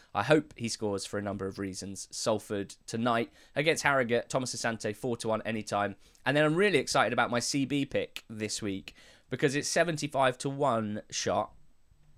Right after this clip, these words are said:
and it's Dale Fry to score first for Borough against Blackburn this weekend. Um, I think Betfair and,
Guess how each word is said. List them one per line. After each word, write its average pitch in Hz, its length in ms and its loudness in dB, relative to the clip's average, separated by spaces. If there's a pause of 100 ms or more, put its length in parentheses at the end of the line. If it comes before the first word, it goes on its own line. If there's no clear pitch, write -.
(240)
and 123 100 0
it's - 80 -8
Dale 143 320 2
Fry 120 460 2
to - 160 -12
score 104 340 0
first 101 540 0 (360)
for 120 280 2
Borough 117 420 4
against 107 320 -6
Blackburn 107 540 0
this - 160 -6
weekend. 98 560 -4 (100)
Um, 101 760 -2 (120)
I 101 40 -6
think 113 240 -6
Betfair 110 480 2
and, 107 140 -4